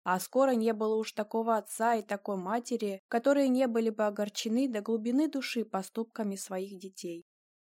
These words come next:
Даже на воскресном пироге, на именинах и вообще во всех тех обывательских сходбищах,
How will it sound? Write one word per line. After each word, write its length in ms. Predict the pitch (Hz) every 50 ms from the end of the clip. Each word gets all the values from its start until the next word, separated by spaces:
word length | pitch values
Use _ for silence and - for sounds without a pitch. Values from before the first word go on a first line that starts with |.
| _ _ _ -
Даже 300 | 202 240 302 330 320 311
на 160 | 269 269 247
воскресном 640 | 254 254 - - 269 262 294 285 - - 254 240 233
пироге, 500 | - 233 220 220 220 214 214 254 294 294
на 180 | 254 220 202
именинах 600 | 202 196 202 202 202 208 247 269 247 214 220 - -
и 60 | 196
вообще 560 | 185 196 185 175 180 - - - 262 285 285
во 140 | 226 208 202
всех 360 | - - - - 277 - -
тех 300 | - 240 254 254 247 247
обывательских 760 | 233 202 196 202 208 233 240 233 226 220 208 - - 202 196
сходбищах, 640 | - - - - 294 302 254 226 233 - - 247 233